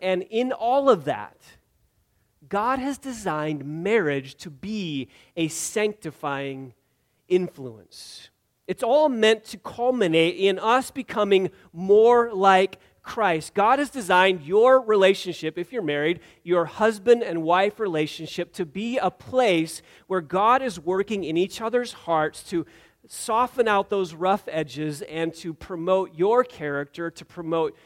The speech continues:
your maturity, and to conform you more and more into the image of Christ.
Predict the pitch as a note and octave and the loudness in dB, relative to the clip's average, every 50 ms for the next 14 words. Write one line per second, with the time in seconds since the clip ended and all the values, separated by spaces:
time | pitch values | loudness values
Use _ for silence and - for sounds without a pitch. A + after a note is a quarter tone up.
0 | _ _ _ C3+ D3 F3 G3 A3 A3+ A3+ G#3+ G#3 G#3 - - D#3+ D#3 D3 C#3+ D3 | _ _ _ -4 0 2 4 4 2 2 0 -2 -2 -6 -10 -6 -4 -4 -4 -4
1 | D3+ D3+ D3+ - D3+ E3 E3+ E3 - - E3 - - - D3 C3+ _ - F3+ F#3 | -6 -8 -8 -8 -6 -8 -8 -8 -8 -16 -18 -16 -14 -14 -14 -14 _ -10 -6 -4
2 | F#3+ F#3+ F#3 D#3+ D#3 D3 C#3+ C#3+ D#3 E3+ F3 F3 F3 - D#3+ D#3+ D#3+ D#3 D#3 D#3 | -4 -4 -6 -6 -8 -8 -8 -6 -4 -2 0 0 -2 -2 -4 -8 -8 -6 -6 -6
3 | D3+ D3+ D3 C#3+ _ _ _ _ _ _ - D3+ D3+ - - E3 C#3 D3+ C#3+ - | -4 -6 -6 -10 _ _ _ _ _ _ -14 -14 -12 -10 -10 -10 -8 -10 -10 -10
4 | - E3 E3 D3+ C3+ C3 B2 A2+ A2 - - - _ _ _ _ _ _ _ - | -10 -8 -8 -8 -8 -8 -12 -14 -18 -20 -20 -20 _ _ _ _ _ _ _ -20
5 | - B2 _ _ - - - D3+ C3+ A2+ G2 F#2+ _ - - - - _ - - | -20 -20 _ _ -20 -20 -18 -16 -16 -16 -18 _ _ -20 -20 -20 -20 _ -20 -20